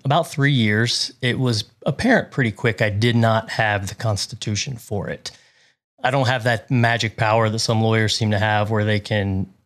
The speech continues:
leave the office and turn it off, because I would go to sleep with it and wake up with it. And for better or for worse,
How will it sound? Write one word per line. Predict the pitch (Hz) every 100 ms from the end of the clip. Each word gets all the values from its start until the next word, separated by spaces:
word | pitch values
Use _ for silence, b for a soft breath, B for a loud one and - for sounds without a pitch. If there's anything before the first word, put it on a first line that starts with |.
| _
leave | 120 117 117
the | 110
office | 117 110 - 104 -
and | 98
turn | 113 110
it | 107
off, | 101 98 - - - _
because | 113 113
I | 113 117
would | 107 98
go | 98 104
to |
sleep | 101 - 120 104
with | 113 101
it | 101 98 101
and | 113
wake | 123 120
up | 123 120
with | 110 101
it. | 98 98 - b b b b b _ _
And | 139 117 113 110 107 104 113
for | - 139
better | 151 180
or | 156
for | 131 123
worse, | 123 113 -